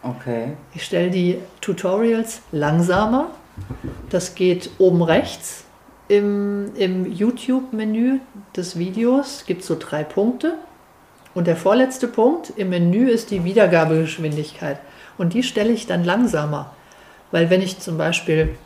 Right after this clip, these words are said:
Speaker 2: wie flicke ich meinen Fahr-, Fahrradreifen, dann ist mir das alles viel zu schnell, was der da sagt.
Speaker 1: Mhm.
Speaker 2: Ja?
Speaker 1: Ach so.
Speaker 2: Und dann stelle ich das
Speaker 1: Ah.
Speaker 2: langsamer.
Speaker 1: Ja.
Speaker 2: Und dann mache ich das zeitgleich.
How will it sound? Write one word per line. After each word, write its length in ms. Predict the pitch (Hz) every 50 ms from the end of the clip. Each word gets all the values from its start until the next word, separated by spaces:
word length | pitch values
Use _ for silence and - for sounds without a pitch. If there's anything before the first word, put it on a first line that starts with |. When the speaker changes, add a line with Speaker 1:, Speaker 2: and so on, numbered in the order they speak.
| - - - - - _ -
Speaker 2:
wie 220 | 165 156 208 233
flicke 360 | 226 - - 180 196 196 - -
ich 200 | - 170 165 -
meinen 240 | 160 156 147 147 147
Fahr-, 320 | - 208 220 226 226 - -
Fahrradreifen, 1000 | - - 180 202 208 180 165 156 - - - 147 147 147 143 - 180 214 226 - - - - - _ _ _ _ _ _ - - _ - - -
dann 120 | - 151
ist 160 | 170 175 170 180
mir 80 | 180
das 200 | 165 165 156 -
alles 200 | - 165 165 156 -
viel 200 | - 233 262 262
zu 120 | - -
schnell, 340 | 185 - - 202 240 262 180
was 180 | 156 143 131 -
der 120 | - 147
da 140 | 143 143 143
sagt. 380 | 139 - 196 156 175 180 - -
Speaker 1:
Mhm. 320 | 131 127 123 113 113 110
Speaker 2:
Ja? 200 | 156 160 160 190 208 - - - - - - - -
Speaker 1:
Ach 160 | 131 143 135
so. 300 | - - - 139 143 185 233 285 262 208 180 156 196
Speaker 2:
Und 100 | 196 190
dann 120 | 208 226 254
stelle 260 | - - 240 220 226
ich 100 | 247 247
das 160 | - 170 -
Speaker 1:
Ah. 40 | -
Speaker 2:
langsamer. 680 | 156 143 151 170 180 170 180 190 226 247 277 339 381 - - - - -
Speaker 1:
Ja. 500 | 131 127 117 110 110 113 120 139 170 - - - -
Speaker 2:
Und 200 | - 202 196 202
dann 180 | 208 208 214 208
mache 160 | 208 208 240
ich 100 | 220 -
das 200 | 208 196 202 -
zeitgleich. 760 | - 214 208 208 208 - - 151 139 135 135 - - - -